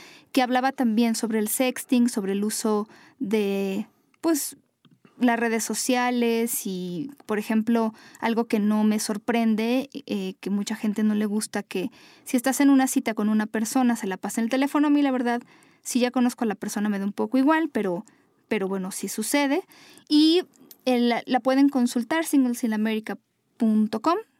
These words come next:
Eh, les digo porque tienen, si quieren seguirle viendo a esto. Últimos consejos que les podríamos, eh, dar. Mm, bueno, ¿qué cosas se pueden mandar en fotografías?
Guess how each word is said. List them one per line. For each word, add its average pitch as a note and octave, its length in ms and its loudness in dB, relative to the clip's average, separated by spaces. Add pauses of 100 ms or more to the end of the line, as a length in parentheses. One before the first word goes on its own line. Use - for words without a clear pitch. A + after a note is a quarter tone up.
(120)
Eh, G3+ 320 -2
les G#3 180 0
digo C4 220 2
porque - 340 -8 (500)
tienen, G3+ 440 -2
si G3+ 100 -6
quieren G#3 540 -2
seguirle F#3+ 640 -6 (120)
viendo G3 380 -4
a G3 60 -4
esto. B3+ 320 -4 (880)
Últimos E4 640 4
consejos C#4 480 2
que C4+ 100 -2
les A3 160 -2
podríamos, B3 1120 2 (140)
eh, A3+ 280 2
dar. C4+ 360 0 (720)
Mm, C4 960 6 (280)
bueno, D#4 200 2
¿qué F#4 120 -2
cosas F#4 320 0
se - 100 -2
pueden C4+ 360 4
mandar G#3+ 320 0
en B3 80 0
fotografías? A3 1000 -4